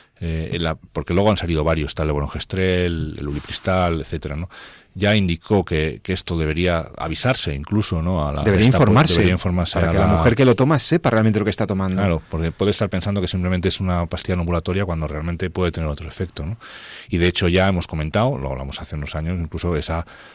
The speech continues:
Speaker 1: eh, a-, ese aval de la objeción de conciencia a la venta de este tipo de
Speaker 2: Por parte de los farmacéuticos podrían,
Speaker 1: de
Speaker 2: ¿no?
Speaker 1: medicación
Speaker 2: Sí,
Speaker 1: por
Speaker 2: sí,
Speaker 1: parte
Speaker 2: sí,
Speaker 1: de los
Speaker 2: sí.
Speaker 1: farmacéuticos, precisamente por este, eh, por este enfoque. Es decir, no estamos hablando simplemente de la administración de,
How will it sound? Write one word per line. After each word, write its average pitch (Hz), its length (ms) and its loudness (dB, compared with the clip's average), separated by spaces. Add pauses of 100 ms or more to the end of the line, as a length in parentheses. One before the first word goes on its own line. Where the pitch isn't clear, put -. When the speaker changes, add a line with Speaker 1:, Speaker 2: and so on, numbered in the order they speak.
(180)
Speaker 1:
eh, 76 240 -6
a-, 85 160 -8
ese - 180 -2
aval 80 360 4
de 76 80 0
la 73 80 0
objeción - 340 -6
de 80 80 -2
conciencia 80 580 -2
a 95 40 2
la 80 160 0
venta 78 320 -4
de 80 40 -4
este 80 200 -6
tipo 78 260 -2
de 73 320 -2 (160)
Speaker 2:
Por 101 140 0
parte 104 240 2
de 101 60 2
los 98 100 0
farmacéuticos 107 640 0
podrían, 92 300 2
Speaker 1:
de 87 80 2
Speaker 2:
¿no? 82 100 2
Speaker 1:
medicación 92 260 -2
Speaker 2:
Sí, 92 60 0
Speaker 1:
por 107 80 2
Speaker 2:
sí, 90 40 -2
Speaker 1:
parte 90 140 4
Speaker 2:
sí, 82 60 -2
Speaker 1:
de - 20 2
los 92 100 0
Speaker 2:
sí. - 40 -6
Speaker 1:
farmacéuticos, 101 580 -2
precisamente 107 580 2
por 92 140 2
este, 87 640 0
eh, 71 100 -10
por 78 140 -2
este - 180 -2
enfoque. 82 400 -2
Es 76 60 0
decir, 73 240 -4
no 85 80 0
estamos 87 280 -2
hablando 87 240 -2
simplemente 85 440 -4
de - 20 -4
la 92 60 -4
administración 82 580 -4
de, 80 220 -2